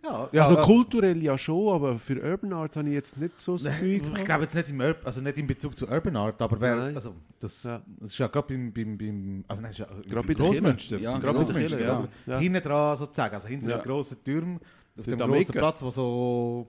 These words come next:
Speaker 1: steil runtergeht
Speaker 2: Ja.
Speaker 1: und dort in der Mitte eigentlich. Hat so einen schönen Erker, der ja rausschaut und die Leute einmal Reden halten, oder?
Speaker 3: Genau.
Speaker 1: Genau.
Speaker 3: Ähm, wenn wir so gekommen sind, ist eigentlich,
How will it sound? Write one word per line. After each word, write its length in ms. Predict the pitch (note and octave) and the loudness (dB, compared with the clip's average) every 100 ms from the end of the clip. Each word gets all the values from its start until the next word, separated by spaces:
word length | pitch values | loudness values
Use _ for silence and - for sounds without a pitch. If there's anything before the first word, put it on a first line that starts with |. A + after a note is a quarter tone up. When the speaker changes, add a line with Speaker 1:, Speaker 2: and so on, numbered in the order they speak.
| _ | _
Speaker 1:
steil 320 | _ A#2 A2+ | _ -8 -4
runtergeht 380 | A#2+ C#3 B2+ B2 | -4 -4 -4 -4
Speaker 2:
Ja. 80 | G#2 | -4
Speaker 1:
und 120 | G#2+ | -6
dort 120 | A2+ G#2+ | -8 -8
in 80 | |
der 80 | G#2 | -10
Mitte 340 | F#2+ F#2+ - F2 | -10 -12 -14 -14
eigentlich. 420 | F2+ A2+ - E2+ - - A#2+ | -14 -18 -18 -18 -20 -18 -14
Hat 120 | B2 | -12
so 60 | |
einen 80 | B2 | -10
schönen 240 | C3 D3 B2 | -6 -6 -4
Erker, 380 | C#3 D#3+ D3 C3+ | -2 -4 -4 -4
der 120 | C3 | -4
ja 60 | A#2+ | -4
rausschaut 440 | C#3+ C#3+ C3+ C3+ | -8 -6 -6 -6
und 160 | B2+ - | -12 -8
die 40 | |
Leute 180 | B2+ - | -8 -6
einmal 180 | G#2+ G#2 | -6 -6
Reden 280 | G2+ A#2 G#2 | -6 -6 -8
halten, 320 | F#2 F2 F2+ | -10 -14 -16
oder? 200 | E2+ G2 - _ - _ _ _ | -14 -14 -18 _ -20 _ _ _
Speaker 3:
Genau. 400 | A#2 G#2+ G2+ F#2+ - _ _ | -10 -8 -8 -12 -16 _ _
Speaker 1:
Genau. 160 | G2+ - | -10 -2
Speaker 3:
Ähm, 440 | A2+ A2+ A2 A2 | 0 0 -2 -4
wenn 140 | A2 A2+ | -4 -6
wir 60 | A2 | -8
so 260 | - B2 | -8 -8
gekommen 240 | A2+ C3 D3 | -6 -6 -6
sind, 220 | B2+ A#2+ | -6 -6
ist 100 | A2+ | -6
eigentlich, 300 | A#2 A#2 G#2+ | -8 -8 -12